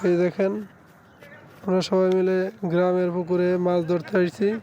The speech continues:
তো আমরা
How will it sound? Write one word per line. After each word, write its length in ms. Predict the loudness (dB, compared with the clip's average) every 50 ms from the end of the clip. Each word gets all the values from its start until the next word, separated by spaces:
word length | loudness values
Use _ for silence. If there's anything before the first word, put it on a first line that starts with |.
| -12 -16 -18 -18 -18 -18 -18 -18 -18 -18 -18 -18 -18 -18 -16 -16 -16 -18 -18 -18 -18 -18 -18 -18 -20 -20 -20 -20 -20 -20 -20 -20 -20 -20 -20 -20 -20 -18 -18 -18 -18 -18 -18 -10 -4
তো 140 | -2 0 2 2 2 0 0 -2 -6 -10 -20 -20 -20 -20 -20 -20 -20 -20 -20 -20 -20 -20 -20 -20 -20 -20 -20 -20 -20 -20 -20 -20 -20 -20 -20 -20 -20 -20 -20 -20 -20 -20 -20 -20 -20 -20 -20 -20 -20 -20 -16 -6 -2 0
আমরা 260 | 0 2 2 2 2